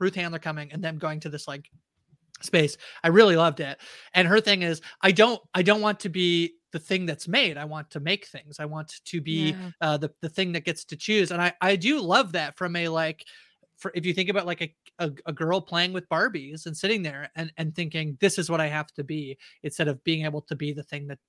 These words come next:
Speaker 1: decides what it actually is. Like, what does it mean? What does it mean for you? I, I really, the first viewing, I was, like, a little bit, like, unsure how much I liked the, like, Barbie becoming human thing. But I think,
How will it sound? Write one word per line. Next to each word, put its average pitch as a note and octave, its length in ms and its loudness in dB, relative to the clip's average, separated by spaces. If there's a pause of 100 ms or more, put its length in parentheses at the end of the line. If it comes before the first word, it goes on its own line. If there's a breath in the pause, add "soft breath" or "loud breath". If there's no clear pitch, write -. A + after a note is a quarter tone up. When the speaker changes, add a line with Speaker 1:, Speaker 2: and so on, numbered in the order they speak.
(140)
Speaker 1:
decides D3+ 800 -6
what D#3 260 4
it E3 100 2
actually F#3+ 500 4
is. G3+ 200 2
Like, C3 100 -10
what D3+ 160 -4
does D3 160 -8
it D3+ 100 -6
mean? D#3+ 180 -6
What D#3 140 -2
does D3+ 160 -6
it D#3+ 80 -4
mean E3+ 340 -4 (640)
for - 100 -4
you? D#3 260 2 (360 loud breath)
I, F#3+ 220 8
I F#3+ 100 10
really, G3+ 320 8
the G3 80 6
first - 440 4
viewing, D#3+ 400 2
I D3+ 100 -2
was, D#3 140 -4
like, D3+ 140 -6
a E3+ 60 -4
little F#3+ 360 2
bit, D#3 360 0 (440 soft breath)
like, E3 160 0
unsure E3+ 400 0
how E3+ 140 0
much D#3 260 -2
I D#3 100 4
liked D3+ 360 -8
the, D3+ 100 -6
like, C#3+ 240 -8
Barbie D3+ 300 0
becoming C#3+ 520 -6
human F#3 340 0
thing. C3+ 220 -8
But C#3+ 120 -8
I D#3 80 -4
think, F#3 280 -2